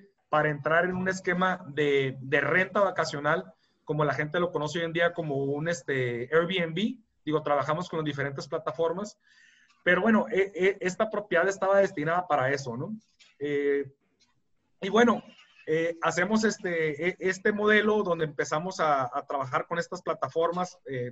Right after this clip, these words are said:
tratando de, de, de buscar, eh, innovar. Eh, a pesar de la pandemia y a pesar de esta situación,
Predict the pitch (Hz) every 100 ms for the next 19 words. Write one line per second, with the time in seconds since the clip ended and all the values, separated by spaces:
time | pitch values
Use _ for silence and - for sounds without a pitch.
0 | - 127 123 147 160 175 147 123 107 _
1 | _ _ _ _ 131 135 127 123 113 123
2 | 147 139 135 147 165 170 - - _ 165
3 | 147 156 151 143 170 208 214 - _ _
4 | _ - 143 143 139 139 131 120 - _
5 | _ _ _ _ 156 165 160 151 175 208
6 | 214 208 160 151 190 196 202 165 139 135
7 | 143 165 180 - 175 156 131 123 160 185